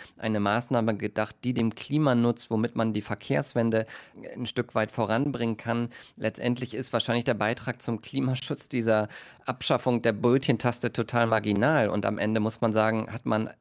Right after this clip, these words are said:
alles am Ende nur viel schlimmer gemacht. Und ich glaube, äh, ja, da, da müssen die Grünen noch ein bisschen was dazulernen. Da hat es, äh, ja, an so einer alltagskulturellen Sensibilität für andere Milieus, die vielleicht nicht ihr eigenes sind,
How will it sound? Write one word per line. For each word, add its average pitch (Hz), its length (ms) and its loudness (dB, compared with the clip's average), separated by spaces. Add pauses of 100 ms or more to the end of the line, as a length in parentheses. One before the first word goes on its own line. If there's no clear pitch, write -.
(120)
alles - 240 -4 (360)
am 113 140 -4
Ende 120 220 0
nur 117 100 2
viel 117 140 -4
schlimmer 233 340 0
gemacht. 104 460 -2 (400)
Und 107 220 -4
ich - 160 -14
glaube, 117 420 2 (160)
äh, - 180 -20 (120)
ja, 117 400 -2
da, 110 280 -2
da 117 260 -2 (280)
müssen 127 380 0
die 123 100 0
Grünen 120 480 2 (320)
noch 113 220 -4
ein 127 100 0
bisschen 127 260 0
was 113 140 0
dazulernen. 110 540 0
Da 90 140 -2
hat 101 140 -4
es, - 220 -8
äh, - 80 -18 (480)
ja, 113 220 0
an 95 200 -4
so 104 120 -4
einer 107 280 -2
alltagskulturellen 113 1080 -2
Sensibilität 110 760 -2
für 143 460 2 (680)
andere 139 360 2
Milieus, 131 760 2
die 123 120 -2
vielleicht 117 320 0
nicht 127 160 0
ihr 123 140 2
eigenes 120 420 2
sind, 123 420 -2